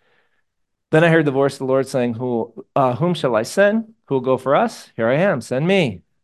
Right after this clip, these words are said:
He said, 'Go tell the people, keep listening, don't perceive, keep looking, don't understand. Render the heart of the people insensitive, their ears dull, their eyes dim, lest they see with their eyes, hear with their ears, understand with their hearts, and return and be healed.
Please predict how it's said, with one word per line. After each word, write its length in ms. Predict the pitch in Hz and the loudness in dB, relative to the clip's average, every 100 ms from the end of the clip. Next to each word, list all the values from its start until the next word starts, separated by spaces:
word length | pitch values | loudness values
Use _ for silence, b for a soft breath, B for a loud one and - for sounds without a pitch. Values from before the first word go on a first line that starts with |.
| _ _ | _ _
He 60 | 117 | -10
said, 280 | 127 113 110 | -6 -6 0
'Go 180 | 135 | 0
tell 200 | 143 151 | 0 -2
the 100 | 147 | -2
people, 400 | 143 123 110 98 _ _ _ _ - | -4 -8 -8 -14 _ _ _ _ -4
keep 260 | 175 170 | -2 -2
listening, 920 | 151 233 233 135 123 123 165 240 233 _ _ _ _ _ _ - | 0 0 0 -4 -2 -2 0 -2 -6 _ _ _ _ _ _ -10
don't 200 | 113 110 | -8 -6
perceive, 560 | 117 - 123 117 98 - | -10 -10 -6 -4 -6 -10
keep 200 | 113 107 | -12 -8
looking, 420 | 120 123 110 107 | -10 -8 -8 -8
don't 220 | 107 104 | -8 -8
understand. 540 | 123 139 - 95 95 - b b | -8 -10 -10 -10 -10 -14 b b
Render 280 | 123 151 165 | -4 -2 0
the 100 | 147 | -2
heart 180 | 135 131 | -2 -2
of 60 | 127 | -4
the 80 | |
people 380 | 123 - 123 123 | -10 -10 -8 -6
insensitive, 640 | 117 135 131 123 101 107 _ _ _ _ _ | -6 -6 -8 -6 -8 -10 _ _ _ _ _
their 140 | 113 113 | -6 -2
ears 280 | 135 156 156 | 0 0 0
dull, 280 | 131 135 127 | 0 2 2
their 180 | 110 | 0
eyes 300 | 117 151 160 | 2 4 2
dim, 320 | 123 117 117 120 | -2 -4 -2 -4
lest 220 | 123 - | -4 -4
they 100 | 113 | -6
see 240 | - 151 | -2 -2
with 100 | 156 | 0
their 160 | 151 113 | 0 0
eyes, 240 | 113 113 | 0 0
hear 80 | 135 | -4
with 100 | 139 | -4
their 120 | 113 | -6
ears, 240 | 110 110 - | -6 -6 -6
understand 480 | 131 127 - 120 | -6 -6 -6 -6
with 80 | 117 | -6
their 100 | 127 | -8
hearts, 320 | 110 107 - - B B B B _ - | -4 -4 -6 -20 B B B B _ 0
and 160 | 180 170 | 2 2
return 480 | 156 190 185 170 - | 0 2 2 2 0
and 220 | 147 143 | -2 0
be 120 | 131 | -2
healed. 340 | 180 156 - | 0 0 -2